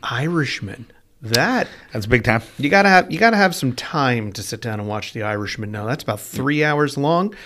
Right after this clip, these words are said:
Speaker 2: And Christ Culture and Cinema Zone.
Speaker 1: The Wolf of Wall Street, baby. <laughs> Absolutely.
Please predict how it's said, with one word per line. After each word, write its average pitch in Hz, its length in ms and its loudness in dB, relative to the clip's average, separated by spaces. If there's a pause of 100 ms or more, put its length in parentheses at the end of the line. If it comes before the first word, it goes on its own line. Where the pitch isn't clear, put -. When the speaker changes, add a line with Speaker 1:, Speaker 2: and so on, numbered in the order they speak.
(640)
Speaker 2:
And 92 340 -4 (320)
Christ - 240 -2
Culture 104 260 -2
and 104 60 -2
Cinema 120 240 0
Zone. 117 320 0 (180)
Speaker 1:
The 110 200 0
Wolf 107 640 2
of 135 380 8
Wall 135 360 12
Street, 156 460 6
baby. 143 580 10 (120)
<laughs> - 40 -12
Absolutely. 123 1300 6